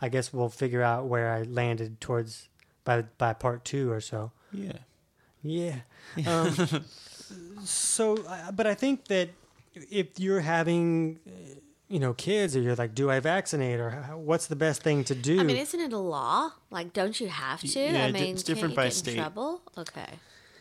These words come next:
Speaker 1: Yeah, so we're the, uh, one of the only loser states that says, "How about you don't get to choose?" And that's very recent. That's just kinda happened or in the process of even happening. Um,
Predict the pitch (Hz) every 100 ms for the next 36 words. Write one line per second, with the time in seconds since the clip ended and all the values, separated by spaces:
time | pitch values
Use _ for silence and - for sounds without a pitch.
0 | - - 123 - 156 180 262 240 202 180
1 | 180 185 170 156 156 156 151 147 151 135
2 | 127 - 120 120 - 120 131 123 127 262
3 | 277 277 233 170 135 196 185 185 156 151
4 | 151 143 - 123 113 107 101 101 139 147
5 | 175 - 165 170 156 127 123 113 123 123
6 | 127 123 - 127 120 - 120 117 113 127
7 | - 117 120 117 113 113 113 - 120 113
8 | 113 - 110 113 110 107 - - _ _
9 | _ - 110 113 110 110 110 - 123 117
10 | 117 113